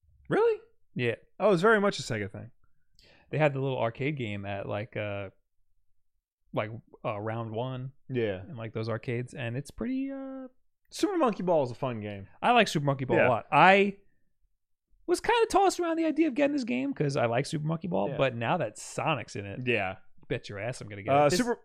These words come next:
Speaker 1: Super Monkey Ball H, uh, Banana Blitz H D, the upcoming remake of the Wii game headed to the Switch, just got even tastier.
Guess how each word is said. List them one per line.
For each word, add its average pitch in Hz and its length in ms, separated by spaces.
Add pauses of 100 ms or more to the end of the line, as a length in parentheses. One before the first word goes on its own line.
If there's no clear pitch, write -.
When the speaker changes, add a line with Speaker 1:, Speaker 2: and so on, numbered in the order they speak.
(120)
Speaker 1:
Super 233 260
Monkey 226 240
Ball 226 300
H, 202 360
uh, 175 140
Banana 190 320
Blitz 202 260
H 196 240
D, 202 260
the 175 140
upcoming 185 320
remake 185 340
of 147 120
the 143 80
Wii 196 280
game 214 300
headed 170 240
to - 100
the 151 80
Switch, 214 360
just 160 200
got 131 320
even 226 400
tastier. 104 800